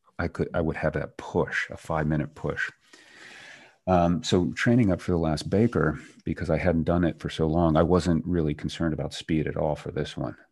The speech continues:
I, I just needed to get my body to a point where I knew that I could carry myself for that distance. So I was adding distance. Um, at one point, um, uh, there was a year, uh, where I did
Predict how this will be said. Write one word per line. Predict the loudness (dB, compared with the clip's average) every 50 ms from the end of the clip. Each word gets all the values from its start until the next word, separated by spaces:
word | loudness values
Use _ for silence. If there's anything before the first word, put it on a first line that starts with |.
| _ _ _
I, | -6 -6 -4 -6 -8 -8
I | -6
just | -4 -6 -6 -4 -2
needed | -2 -2 -2 -4 -6
to | -6
get | -4 -4 -4 -4
my | -6 -4
body | -4 -2 -2 -2 -4 -4
to | -6 -6 -8
a | -8
point | -8 -8 -6 -4 -4 -4
where | -4 -6 -6 -4
I | -4
knew | -2 -2 0 0 0 0 0 2 2 2 0 -2 -4 -10 -18 _ _ _ _ _ _ _ _
that | -6 -4 -2 -2
I | -2 -4
could | -6 -10 -10 -10
carry | -8 -6 -6 -6
myself | -6 -8 -10 -10 -10 -10 -10 -10
for | -10 -12 -10
that | -10 -12 -8
distance. | -8 -8 -8 -8 -10 -14 -14 -14 -14 -18 -20 -20 _
So | -18 -14 -12 -10 -8 -8 -8 -8 -8
I |
was | -8 -6 -4 -4
adding | -4 -4 -4 -6 -6
distance. | -6 -8 -8 -8 -10 -10 -10 -12 -18 _ _ -20 -20 -20 -20 -20 -20 -20 -20 -20 -20 -20 -20 -20 -20 -20 -20 _ _ _
Um, | 0 2
at | 2 2 2 4
one | 6 6 6 6
point, | 4 4 0 2 2 0 -4 -6 _ _ _ _ _ _ _ _ _ _ _ _ _ _ -6 -4
um, | -2 -2 -2 -2 -2 -2 -4 -6 -6 -8 -10
uh, | -10 -8 -8 -10 -4
there | -2 -2 2
was | 4 2 2 2
a | 0
year, | 0 0 0 0 0 -2 -2 -4 -6 _ _ _ _ _ _ -20 _ -20 -20 -20 -20 _ _ _ _ _ _ -12 -6
uh, | -4 -2 -2 -2
where | -2 0 0 0 0 0
I | -2 -2
did | -4 -2 -2 -2 -2 0 -2 -4 -6 -12